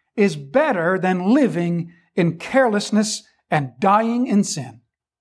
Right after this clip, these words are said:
Anything is better than living in carelessness and dying in sin. Better a thousand times be afflicted like the Canaanite mother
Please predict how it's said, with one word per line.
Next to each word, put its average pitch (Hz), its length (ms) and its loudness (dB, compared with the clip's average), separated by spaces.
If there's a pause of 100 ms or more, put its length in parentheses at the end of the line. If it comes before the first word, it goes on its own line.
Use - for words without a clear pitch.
(1160)
Anything 254 840 0 (300)
is 196 200 2
better 170 760 -4 (120)
than 180 380 0
living 285 440 2
in 170 220 -2
carelessness 190 920 0 (220)
and 151 360 -2
dying 175 640 0
in 160 200 2
sin. 147 460 -2 (1800)
Better 214 320 2
a 190 160 2
thousand 254 720 2
times 220 440 4
be 208 160 2
afflicted 208 600 -2
like 190 200 0
the 190 80 -10
Canaanite 220 520 2
mother 185 420 0